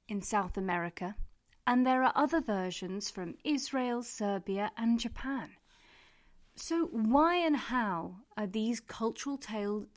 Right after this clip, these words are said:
variations of the same core story? Well, some argue that at its centre the tale simply relates to the struggles of society trying to survive.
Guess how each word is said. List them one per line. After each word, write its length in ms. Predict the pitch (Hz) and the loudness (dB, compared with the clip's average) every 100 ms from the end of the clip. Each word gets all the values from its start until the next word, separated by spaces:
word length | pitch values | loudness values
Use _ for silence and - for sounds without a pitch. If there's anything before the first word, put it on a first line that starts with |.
| - _ - | -20 _ -2
variations 840 | 220 240 254 202 180 - 185 185 | 0 0 0 0 -2 -4 -6 -6
of 160 | - 202 | -8 -10
the 120 | 240 | -6
same 460 | 226 - 185 190 208 | -4 -4 -4 -4 -6
core 380 | - 185 170 190 | -6 -6 -6 -8
story? 640 | - 254 269 208 - - - - - - - - _ _ _ _ _ - - | -6 -2 -2 -2 -6 -10 -20 -20 -20 -20 -20 -20 _ _ _ _ _ -10 2
Well, 240 | 311 320 | 2 2
some 320 | - - 311 285 | -2 2 6 6
argue 480 | 196 170 175 254 - _ | 4 0 -2 -2 -8 _
that 140 | 208 | -6
at 120 | 220 220 | -4 -4
its 160 | - | -4
centre 460 | - 220 220 - 180 | -2 -2 -2 -4 -8
the 120 | 185 | -8
tale 500 | - - 226 214 - | -8 -8 -6 -4 -6
simply 640 | - - 262 277 285 320 | -8 -4 0 0 2 0
relates 500 | 294 247 175 165 - | 0 0 -2 -6 -8
to 100 | - | -12
the 120 | 190 196 | -8 -6
struggles 580 | - 190 180 170 170 | -6 -6 -8 -10 -12
of 100 | - | -10
society 800 | - 214 - 214 208 185 - 160 | -8 -6 -4 -4 -4 -6 -6 -8
trying 400 | - - 170 165 | -6 -6 -6 -6
to 120 | - 180 | -10 -10
survive. 640 | 185 185 202 165 - - | -8 -6 -4 -6 -10 -16